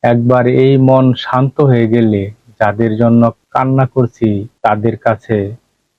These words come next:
ফিরে তাকাবো না। দিগন্ত জুড়ে শূন্যতার হাহাকার, আমি আছি সেই আমারই, তুমি হয়েছ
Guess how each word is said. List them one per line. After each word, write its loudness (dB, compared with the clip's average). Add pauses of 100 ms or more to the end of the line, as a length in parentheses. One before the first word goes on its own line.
(140)
ফিরে 0 (100)
তাকাবো -2 (140)
না। -6 (560)
দিগন্ত 2 (140)
জুড়ে 2
শূন্যতার 0 (640)
হাহাকার, -2 (360)
আমি 2
আছি -2 (140)
সেই 0 (300)
আমারই, 0 (600)
তুমি 2
হয়েছ -2